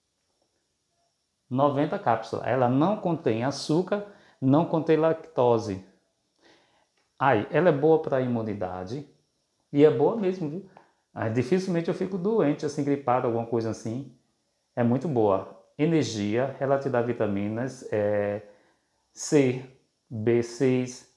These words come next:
B dois, ferro. Ação, antitoxidante, anti-, antioxidante, né?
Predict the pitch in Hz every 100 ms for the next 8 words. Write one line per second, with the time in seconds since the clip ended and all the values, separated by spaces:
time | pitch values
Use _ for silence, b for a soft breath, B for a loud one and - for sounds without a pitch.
0 | - 107 107 120 117 123 120 117 - -
1 | b b b b - 127 120 120 113 -
2 | - _ _ _ _ _ _ 143 170 -
3 | - 123 107 101 - _ _ _ _ _
4 | 151 165 175 165 - 170 123 104 98 -
5 | - 151 - - - - 151 185 185 -
6 | _ _ _ _ _ _ _ _ _ _
7 | 143 143 - 135 110 104 113 139 170